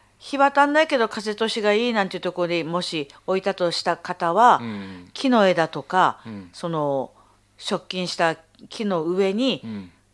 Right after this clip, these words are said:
Speaker 1: かけるといいんですよね。
Speaker 2: 何を？
Speaker 1: あの、そういう枝とか、あの、か-、刈った草の、
Speaker 2: あー。
Speaker 1: あの、葉っぱとか。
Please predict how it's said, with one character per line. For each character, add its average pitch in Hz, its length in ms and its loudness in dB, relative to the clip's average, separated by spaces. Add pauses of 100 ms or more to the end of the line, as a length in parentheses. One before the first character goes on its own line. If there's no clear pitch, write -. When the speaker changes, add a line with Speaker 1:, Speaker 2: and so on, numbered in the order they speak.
(200)
Speaker 1:
か - 120 -8
け 269 140 4
る 233 100 0
と - 80 -6
い 127 60 -6
い - 20 -14
ん 104 40 -14
で - 80 -18
す - 120 -14
よ - 80 -18
ね。 139 240 -12 (460)
Speaker 2:
何 95 380 -14
を？ 80 120 -20 (220)
Speaker 1:
あ 143 60 -14
の、 131 220 -8
そ - 180 -6
う - 20 -4
い 147 100 -2
う - 180 -6
枝 160 240 -2
と - 160 -6
か、 117 260 -6 (440)
あ 143 140 -8
の、 131 140 -6 (120)
か-、 - 280 -4
刈 - 120 -8
っ - 60 -8 (600)
た 170 140 -2
草 - 320 -4
の、 117 760 -4
Speaker 2:
あ - 20 -14
ー。 - 20 -14
Speaker 1:
あ 147 40 -14
の、 139 140 -12
葉 - 160 -12
っ - 40 -14
ぱ - 120 -8
と 135 120 -10
か。 - 200 -16